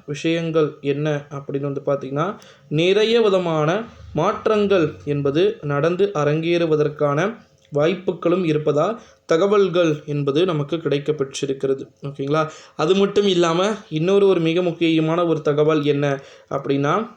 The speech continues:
நம்முடைய தமிழ்நாட்டை பொறுத்த வரைக்கும் ஏகப்பட்ட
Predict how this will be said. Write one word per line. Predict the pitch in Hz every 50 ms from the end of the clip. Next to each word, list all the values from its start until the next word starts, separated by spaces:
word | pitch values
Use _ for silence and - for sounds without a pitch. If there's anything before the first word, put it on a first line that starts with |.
| _ - 143
நம்முடைய | 143 151 175 185 185 180 185 185 185 180 - -
தமிழ்நாட்டை | 156 160 175 180 190 196 196 190 185 185 180 180 - 185 180 180 175 -
பொறுத்த | 151 156 156 160 156 165 156 156
வரைக்கும் | 147 143 143 147 165 185 214 226 226 - - - - _ _ - 139 147 156 165
ஏகப்பட்ட | 175 185 180 190 196 196 - - 196 185 - - - 196